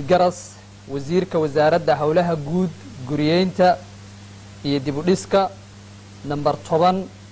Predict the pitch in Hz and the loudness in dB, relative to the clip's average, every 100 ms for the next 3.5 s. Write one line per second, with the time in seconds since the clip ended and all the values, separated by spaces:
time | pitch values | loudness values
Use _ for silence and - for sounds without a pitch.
0 | - - - - - - - - - - | -20 -20 -20 -20 -20 -20 -20 -20 -20 -20
1 | - - 147 160 156 160 156 156 147 135 | -18 -2 0 2 2 4 2 0 -6 0
2 | 175 185 180 180 160 - 170 190 180 - | 2 6 6 4 2 -6 -4 -2 -2 0
3 | 165 170 185 185 | 2 4 2 -2